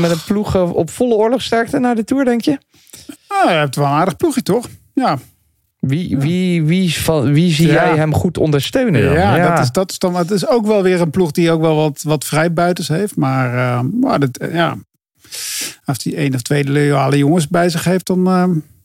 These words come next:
Speaker 2: ja, dat ziet het er wel, ziet het er wel goed uit.
Speaker 1: Maar wie zouden dat kunnen zijn, denk jij,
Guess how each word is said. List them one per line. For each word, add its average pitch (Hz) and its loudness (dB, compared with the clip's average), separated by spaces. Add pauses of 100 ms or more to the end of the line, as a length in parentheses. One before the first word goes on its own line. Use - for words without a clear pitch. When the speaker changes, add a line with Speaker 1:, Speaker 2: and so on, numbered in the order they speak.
(300)
Speaker 2:
ja, 302 2
dat 139 -2
ziet 143 -2
het 135 -4
er 135 0
wel, 123 0
ziet 139 0
het 135 -4
er 135 2
wel 135 2
goed 135 -2
uit. 139 -2 (180)
Speaker 1:
Maar 135 0 (120)
wie 147 0
zouden 135 2
dat 127 2
kunnen 139 0
zijn, 143 4
denk 151 2
jij, 165 2